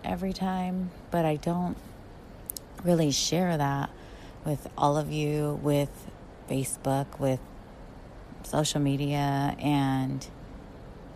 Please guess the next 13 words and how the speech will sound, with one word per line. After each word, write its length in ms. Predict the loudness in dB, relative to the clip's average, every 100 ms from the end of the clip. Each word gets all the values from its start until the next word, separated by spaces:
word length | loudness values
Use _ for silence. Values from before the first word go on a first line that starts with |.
| -6 -2
it 60 |
was 240 | 0 0 0
kind 200 | 4 4
of 80 |
nice 380 | 6 6 4 2
to, 540 | -2 2 4 2 0 -4 -6 -2
like, 300 | 0 0 -2
roll 320 | 4 8 8
it 140 | 8 6
out, 400 | 4 4 2 0
talk 320 | -4 0 2
it 60 |
out, 480 | 2 4 2 2 0